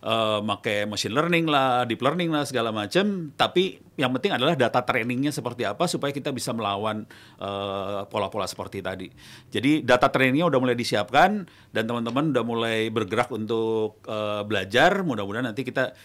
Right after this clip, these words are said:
ini jujur Pak, ini bukan untuk militer awalnya, kita lebih banyak ke arah, eh, sipil. Dan ini karena di dunia sipil juga ngeri banget ini serangan kayak gini. Oke. Eh,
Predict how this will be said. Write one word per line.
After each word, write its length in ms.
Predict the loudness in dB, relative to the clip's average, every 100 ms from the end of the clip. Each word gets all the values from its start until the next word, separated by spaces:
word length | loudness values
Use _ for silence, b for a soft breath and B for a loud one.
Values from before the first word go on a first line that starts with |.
| b b -2
ini 80 |
jujur 320 | 2 6 6 6
Pak, 240 | 6 6
ini 80 | 0
bukan 400 | -2 2 2 2
untuk 480 | -2 2 2 2 0
militer 400 | 0 2 4 2
awalnya, 480 | 2 -2 -2 -4
kita 240 | -4 -4 -4
lebih 240 | -4 -4
banyak 320 | -4 -4 -6
ke 60 | -4
arah, 480 | -4 -2 -2 -2 -4 -6 -8
eh, 420 | -8 -6 -6 -6
sipil. 480 | -8 -10 0 0 0 -4 B B B
Dan 240 | -6 -4 -2
ini 240 | 0 0
karena 480 | 2 4 4 2 -6
di 320 | -6 -2 0
dunia 240 | 2 2 2
sipil 240 | 2 2
juga 300 | 4 0 -2 B B _
ngeri 160 | 0 4
banget 320 | 4 6 4 2 -16 -20 -4
ini 80 | -2
serangan 480 | -2 -2 -2 -2 -6 -8
kayak 140 | -8
gini. 160 | -8 -10 B B B B
Oke. 320 | 2 2 2 B B B B B _ _ _ _ _
Eh, 540 | 6 10 10 10 10